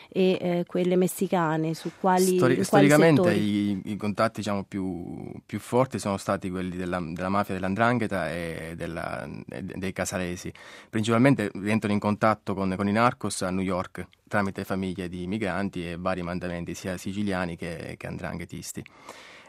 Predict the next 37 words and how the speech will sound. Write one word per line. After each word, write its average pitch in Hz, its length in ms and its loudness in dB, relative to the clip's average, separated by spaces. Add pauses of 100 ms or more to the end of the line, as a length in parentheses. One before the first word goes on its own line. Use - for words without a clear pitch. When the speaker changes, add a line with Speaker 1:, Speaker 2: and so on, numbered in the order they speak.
(100)
Speaker 2:
E, 92 320 -4
e 107 100 -6
da 120 120 4
quello 131 240 6
poi 107 140 0
si 101 40 -4
sviluppano 98 340 -2
dei 113 60 0
contatti 113 460 0
che 87 300 -10 (100)
si 101 160 -12
portano 95 320 -8
fino, 87 380 -8
fino 90 160 -10
ad 90 60 -6
oggi. 92 340 -6 (240)
Le 101 280 -4
mafie 98 460 0
italiane 107 320 2
sostanzialmente 104 600 -2
non 98 100 -4
fanno 101 200 -2
altro 107 200 -4
che 98 80 -6
agevolare 98 560 -2
il, 98 140 -8
il 104 180 -8
traffico, 92 400 -4
le, 87 320 -8
le 98 100 -6
tratte 98 400 -6
dal, 85 380 -4
dai, 95 200 -4
dai 98 280 -4
paesi 107 220 -2
produttori 95 520 -4
all'Europa. 80 500 -10